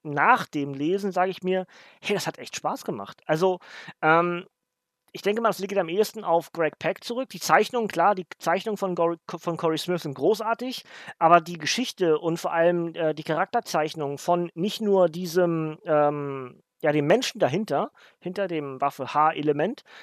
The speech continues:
sondern eben auch von vielen Nebencharakteren, die sind wirklich richtig gut. Das macht richtig Spaß.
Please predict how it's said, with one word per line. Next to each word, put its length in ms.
sondern 320
eben 220
auch 160
von 200
vielen 360
Nebencharakteren, 960
die 100
sind 280
wirklich 360
richtig 320
gut. 320
Das 160
macht 180
richtig 240
Spaß. 400